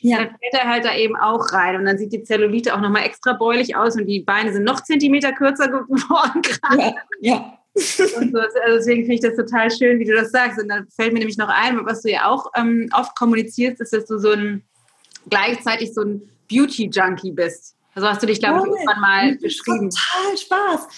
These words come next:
Speaker 2: Ja.
Speaker 1: Also ich bin super uneitel.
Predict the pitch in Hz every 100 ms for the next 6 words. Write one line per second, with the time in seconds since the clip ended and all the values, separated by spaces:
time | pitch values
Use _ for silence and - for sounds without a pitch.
0 | - - 233 240 - - _ 220 302 277
1 | 220 262 320 349 269 339 214 214 226 254
2 | 349